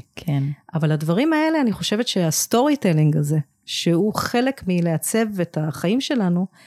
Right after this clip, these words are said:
Speaker 2: אנחנו לא עושים אותו מספיק, אנחנו עסוקים בהרבה מאוד תלונות, הרבה מאוד, אה, להגיד מה שלא טוב, אין לי בעיה עם זה, הכל טוב, אבל קצת לאזן. אה,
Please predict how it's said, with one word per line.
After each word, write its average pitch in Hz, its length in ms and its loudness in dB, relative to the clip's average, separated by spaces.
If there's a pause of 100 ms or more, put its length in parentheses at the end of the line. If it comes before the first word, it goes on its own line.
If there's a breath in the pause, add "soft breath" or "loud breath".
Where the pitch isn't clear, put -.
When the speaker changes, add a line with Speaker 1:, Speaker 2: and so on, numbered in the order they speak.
(300 soft breath)
Speaker 2:
אנחנו - 140 0
לא 208 60 4
עושים 240 220 2
אותו 220 180 2
מספיק, 175 400 2
אנחנו 160 240 2
עסוקים 214 420 -2
בהרבה 165 360 0
מאוד 226 220 2
תלונות, 185 540 2 (480 soft breath)
הרבה 151 300 0
מאוד, 226 400 2
אה, 185 200 4
להגיד 165 260 2
מה 190 100 2
שלא 175 320 2
טוב, 185 480 2
אין 175 100 0
לי 208 60 2
בעיה 185 280 4
עם 202 100 4
זה, 190 180 2
הכל 202 200 0
טוב, 208 280 0 (100)
אבל 147 340 2
קצת - 340 -6
לאזן. 180 400 0 (1120)
אה, 151 200 0